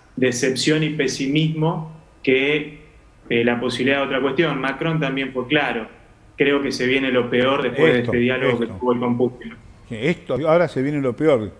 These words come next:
Speaker 2: ¿Qué significa? ¿La ocupación de Ucrania?
Speaker 1: Significa que Putin no está dispuesto a frenar su avance militar hasta tanto y cuanto no se concreten esos objetivos.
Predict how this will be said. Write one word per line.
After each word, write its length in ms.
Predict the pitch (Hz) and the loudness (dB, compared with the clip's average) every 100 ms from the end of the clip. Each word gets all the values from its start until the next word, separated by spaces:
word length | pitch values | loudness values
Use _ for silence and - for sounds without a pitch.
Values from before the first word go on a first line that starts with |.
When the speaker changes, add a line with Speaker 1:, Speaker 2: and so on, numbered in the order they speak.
| - - | -20 -10
Speaker 2:
¿Qué 100 | 165 | -8
significa? 640 | 143 147 139 120 107 101 - - - - | -6 -2 0 -2 -4 -4 -8 -12 -20 -10
¿La 180 | 110 123 | 0 2
ocupación 880 | 117 131 107 98 95 185 185 190 117 | 4 2 -2 -2 0 2 2 -4 -6
de 80 | 120 | -6
Ucrania? 520 | 127 170 170 135 87 - - - _ _ - - - - - _ - - _ - - - | -2 -2 -2 -4 -6 -12 -20 -20 _ _ -20 -20 -20 -20 -20 _ -20 -20 _ -20 -20 -6
Speaker 1:
Significa 560 | - 139 135 175 180 | 0 2 2 0 0
que 100 | 160 | 0
Putin 420 | 151 175 170 165 156 | 2 2 2 2 0
no 80 | |
está 220 | 160 160 160 | -2 0 0
dispuesto 840 | 151 - 160 160 160 160 165 165 | 0 0 0 2 0 0 0 0
a 360 | 131 135 143 | -2 -2 -4
frenar 460 | - 135 135 139 147 | -4 -2 0 0 -2
su 120 | - | -4
avance 460 | 131 135 143 139 131 | 0 0 0 -4 -8
militar 680 | 127 123 120 156 180 202 - | -4 -4 -2 -2 -2 -6 -10
hasta 300 | 120 123 120 | -8 -6 -2
tanto 240 | 139 139 | -2 -4
y 80 | 131 | -2
cuanto 320 | 143 147 143 | 0 0 -2
no 100 | 135 | -2
se 200 | 127 131 | -2 -4
concreten 420 | 127 123 139 135 | -2 0 0 -2
esos 260 | 127 127 120 | -6 -4 -4
objetivos. 600 | 120 120 120 123 117 117 | -2 -2 0 0 0 -4